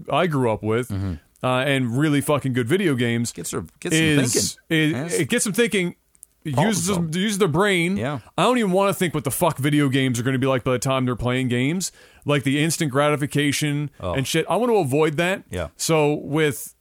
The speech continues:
Speaker 1: with a game like Myst and Riven, the, it's a slow burn.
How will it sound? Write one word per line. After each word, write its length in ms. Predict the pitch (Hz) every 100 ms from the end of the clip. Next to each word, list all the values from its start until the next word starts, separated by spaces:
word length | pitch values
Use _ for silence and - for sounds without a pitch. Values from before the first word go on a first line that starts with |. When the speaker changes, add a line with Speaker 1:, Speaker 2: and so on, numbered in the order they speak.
| _
Speaker 1:
with 340 | - 139 147 - -
a 140 | 139
game 340 | 123 143 196 196
like 200 | 160 117
Myst 240 | 139 165
and 160 | 135 120
Riven, 440 | 165 127 117 110 - _ _ _ _ _ _ _ _ _
the, 300 | 127 139 156
it's 140 | 151 143
a 40 |
slow 360 | 127 156 151 185
burn. 480 | 151 143 147 185